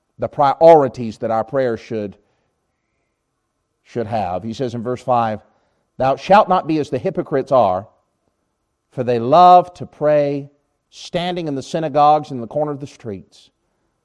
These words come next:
that they may be seen of men. Verily I say unto you, they have their reward."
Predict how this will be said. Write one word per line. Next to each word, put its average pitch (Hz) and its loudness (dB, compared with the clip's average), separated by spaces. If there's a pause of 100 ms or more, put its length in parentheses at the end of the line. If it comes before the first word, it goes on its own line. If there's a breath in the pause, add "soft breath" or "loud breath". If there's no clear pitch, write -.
(420)
that 110 -10
they 147 -2
may 151 -4
be 123 -8
seen 185 -4
of 143 -2
men. 95 -8 (1120)
Verily 135 0
I 131 0
say 139 -4
unto 131 -8
you, 120 -4
they 113 -6
have 131 -8 (220)
their 120 -6
reward." 90 -14